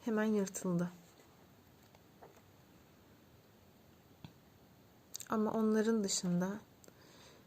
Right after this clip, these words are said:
ben bu yayını beğendim. Mantıklarını çok beğendim.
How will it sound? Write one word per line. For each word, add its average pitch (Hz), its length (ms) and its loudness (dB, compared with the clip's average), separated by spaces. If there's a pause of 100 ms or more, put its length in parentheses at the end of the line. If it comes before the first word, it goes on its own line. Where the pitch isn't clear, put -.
(140)
ben 262 260 4
bu 262 40 6
yayını 240 340 6
beğendim. 202 420 4
Mantıklarını 226 680 2
çok 214 280 0
beğendim. 165 440 2